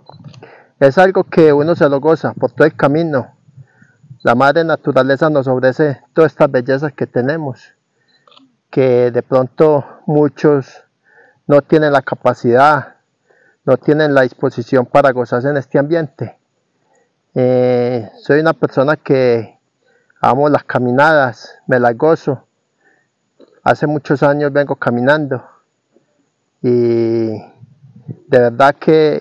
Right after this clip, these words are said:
invito a toda la unión, a todo el que escuche el mensaje, de que aprovechen el tiempo,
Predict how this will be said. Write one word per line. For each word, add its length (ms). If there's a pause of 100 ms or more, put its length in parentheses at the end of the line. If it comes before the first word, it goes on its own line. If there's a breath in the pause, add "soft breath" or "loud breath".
invito 360
a 40
toda 500
la 120
unión, 560 (580 soft breath)
a 120
todo 220
el 120
que 100
escuche 460
el 100
mensaje, 720 (880)
de 120
que 600 (840)
aprovechen 720
el 120
tiempo, 580